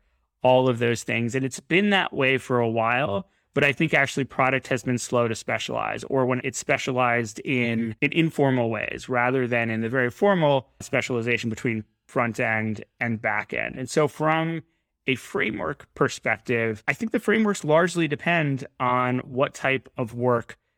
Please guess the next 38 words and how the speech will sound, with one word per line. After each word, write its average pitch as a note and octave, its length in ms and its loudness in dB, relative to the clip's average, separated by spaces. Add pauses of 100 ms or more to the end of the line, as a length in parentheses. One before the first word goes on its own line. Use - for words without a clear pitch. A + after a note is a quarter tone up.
(300)
a B2 80 -4
product A#2 420 0
manager A#2 420 -2
or A2 60 -4
product A2 380 -4
leader A2 480 -4 (180)
wants A2+ 400 -4
to A2 140 -10
do. - 360 -8 (320)
And C3 140 -2
from D3 240 0
there, G3 240 4
based C#3+ 320 0
on C3+ 140 0
that C3+ 140 -2
type C#3+ 200 -4
of C#3 100 -4
work, D3+ 240 0
there's C3 160 -4
a C3+ 60 0
whole D#3+ 320 -2
set C3+ 240 0
of A#2 160 -2
approaches. - 640 -8
And B2 140 -4
so C3+ 220 2 (320)
if D#3 180 2
you E3 160 4
are C3+ 160 6
a B2+ 60 0
product B2+ 480 0 (260)
leader B2+ 440 2 (180)
who D3 160 2
really D3+ 480 4
loves B2 380 2
to A#2 100 -6
focus B2+ 420 -2
on A#2+ 320 0